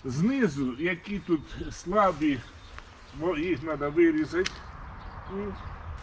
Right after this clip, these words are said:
А, якщо вам, звісно, треба поновити рукав, то можна ви-, використати, е, е, ці пагони, які йдуть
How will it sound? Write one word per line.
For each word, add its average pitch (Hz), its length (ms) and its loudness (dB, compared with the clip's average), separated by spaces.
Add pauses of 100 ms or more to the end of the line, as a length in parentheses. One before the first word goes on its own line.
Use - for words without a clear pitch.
(1600)
А, - 180 2 (680)
якщо 214 380 -2
вам, 202 200 8 (100)
звісно, 190 520 2
треба 180 360 0 (1300)
поновити 180 580 4 (1700)
рукав, 196 540 4 (540)
то 180 280 4 (200)
можна 185 460 2 (320)
ви-, 165 100 0 (200)
використати, 180 720 0 (220)
е, 147 40 -8
е, 139 220 0 (960)
ці 180 320 2 (180)
пагони, 185 480 4
які 165 380 2
йдуть 160 260 4